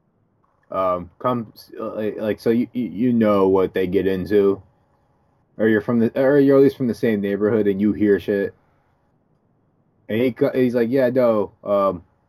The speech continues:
I murdered somebody." <laughs> Is your first instinct to turn them in, or is your first instinct to say,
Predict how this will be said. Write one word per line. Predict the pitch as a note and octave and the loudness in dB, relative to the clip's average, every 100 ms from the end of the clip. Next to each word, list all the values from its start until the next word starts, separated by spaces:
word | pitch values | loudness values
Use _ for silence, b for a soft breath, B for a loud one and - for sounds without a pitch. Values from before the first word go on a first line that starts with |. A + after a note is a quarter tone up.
| _ _ _ _ _ | _ _ _ _ _
I | G#2 | -6
murdered | G#2 G#2+ G#2+ A#2 - | -2 0 2 2 0
somebody." | B2+ B2 B2+ G3 - _ | 0 0 0 -2 -2 _
<laughs> | _ _ _ _ _ _ _ _ _ _ _ _ _ _ _ _ _ _ _ _ _ _ _ | _ _ _ _ _ _ _ _ _ _ _ _ _ _ _ _ _ _ _ _ _ _ _
Is | C3 C3+ | -2 4
your | F#3 | 4
first | G3+ - F3 - | 2 -2 -2 -2
instinct | E3 D3+ - D#3+ - | -8 -10 -10 -12 -12
to | |
turn | B2 D3 D3 | -8 -6 -4
them | C3+ C3 | -6 -6
in, | C3 C#3 | -4 -4
or | A#2 | -4
is | A#2+ A2+ A2 | -4 -2 -2
your | B2+ A#2+ | -2 -2
first | - B2 B2+ | -2 -2 -2
instinct | A#2+ G#2+ A2+ G#2 | -4 -4 -4 -2
to | G#2+ | -4
say, | G2+ A2 G#2 | -2 0 0